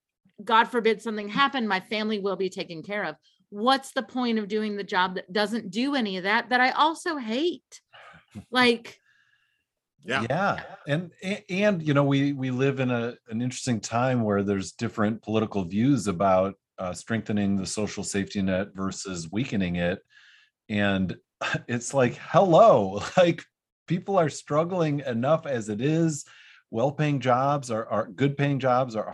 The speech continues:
Speaker 3: hard enough to find. And we shouldn't be in a position where people are making decisions about rent or medication or seeing the doctor, you know, versus
Speaker 1: Yes.
Speaker 3: eating.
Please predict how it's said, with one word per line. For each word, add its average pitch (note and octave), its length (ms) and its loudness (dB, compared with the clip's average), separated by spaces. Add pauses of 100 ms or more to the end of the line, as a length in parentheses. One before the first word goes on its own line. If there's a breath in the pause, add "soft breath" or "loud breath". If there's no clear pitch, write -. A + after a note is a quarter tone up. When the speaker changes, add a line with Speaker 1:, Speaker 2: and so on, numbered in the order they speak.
(120)
Speaker 3:
hard B2 200 -2
enough A#2+ 300 -4
to G2+ 120 -8 (120)
find. A2 640 2 (520 soft breath)
And G2+ 360 0
we G#2+ 100 -2
shouldn't C#3+ 320 -2
be C3+ 80 0
in C3 80 0
a B2 60 -2
position A#2+ 460 -4
where G#2+ 120 2
people A2+ 340 -6
are A2+ 80 0
making A2+ 360 0
decisions B2 480 -4
about G2+ 280 2
rent G#2 300 0
or A2 80 0
medication G#2+ 920 0
or G2 300 0
seeing A2 300 0
the G#2+ 80 2
doctor, A2+ 720 4 (420 soft breath)
you A2 100 -2
know, G#2 220 2
versus G#2+ 720 -6
Speaker 1:
Yes. D#3 120 -2
Speaker 3:
eating. C3+ 420 -4